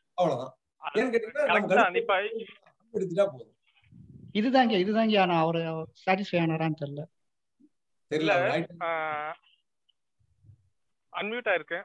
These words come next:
Speaker 2: மியூ-, அ-, அன்மியூட்ல இருக்கேங்க?
Speaker 3: கேக்குதுங்க.
Speaker 1: ஏய், கேக்குதுங்க.
Speaker 2: கேக்குது.
Speaker 1: நீங்க பேசுறது
Speaker 2: ஆ,
Speaker 1: கேக்குது.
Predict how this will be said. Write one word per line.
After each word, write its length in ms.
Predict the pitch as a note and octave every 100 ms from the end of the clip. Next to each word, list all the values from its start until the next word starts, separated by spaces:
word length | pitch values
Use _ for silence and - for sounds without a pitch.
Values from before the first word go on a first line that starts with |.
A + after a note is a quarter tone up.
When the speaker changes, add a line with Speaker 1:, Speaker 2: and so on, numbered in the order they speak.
| -
Speaker 2:
மியூ-, 240 | G3+ F3 - _ _ _ _ _ G3
அ-, 100 | - -
அன்மியூட்ல 380 | F#3+ A#3+ A#3+ A#3
இருக்கேங்க? 260 | A3+ A#3+ E4 - _ _ _ _ _ _ _ _ A#3+
Speaker 3:
கேக்குதுங்க. 460 | B3+ G#3 D3+ C3 D#3 _ _ _
Speaker 1:
ஏய், 140 | - -
கேக்குதுங்க. 300 | C#4 C#4 G3
Speaker 2:
கேக்குது. 140 | F#3
Speaker 1:
நீங்க 200 | F#3+ F3
பேசுறது 380 | A#3+ A#3+ G#3 F3
Speaker 2:
ஆ, 80 | F#3+
Speaker 1:
கேக்குது. 240 | F3+ F3